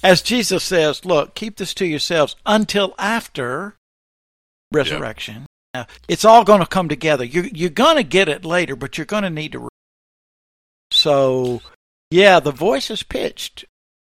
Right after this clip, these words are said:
Speaker 1: for our ears right when we need to hear it.
Speaker 2: Well, and, and messianic secret is a, is a, there's a lot of debate about what it,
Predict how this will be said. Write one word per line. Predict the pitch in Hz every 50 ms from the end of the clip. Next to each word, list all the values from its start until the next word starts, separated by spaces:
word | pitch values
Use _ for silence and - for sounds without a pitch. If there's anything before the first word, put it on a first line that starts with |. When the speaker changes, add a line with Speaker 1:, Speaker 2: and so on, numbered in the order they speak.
| _ _ _
Speaker 1:
for | - 202 208 220
our | 208 208 277 269 254 277
ears | 247 233 254 277 269 202 202 226 202 - - - - - _ _ _ _ _ _ _ _ _ _ _ _ _ -
right | 175 196 233 269 -
when | 196 202 196 190
we | 185 208 208
need | 185 175 175 170 -
to | -
hear | 131 - - -
it. | - - - - - _ _ _ _ _ _ _ _ _ _ _ _ _ _ _ _ _ _ _ _ _ _ _
Speaker 2:
Well, | - 160 175 170 - - _ -
and, | 156 165 165 -
and | - 170 165 156 - - - _
messianic | - 147 151 202 254 240 - - 240 202 180 165 165 170 165 151 135 - - -
secret | - - - 151 143 151 - - - 113 110 110
is | 107 107 107 107 110
a, | 107 104 104
is | - - 110 104 98 98
a, | 101 98 98 101 95 - _
there's | 120 120 110
a | 107 110
lot | 127 143 156 143
of | 117
debate | 107 98 107 123 127 127 113
about | 101 101 107 104 90
what | 104 104 104 101
it, | 95 - -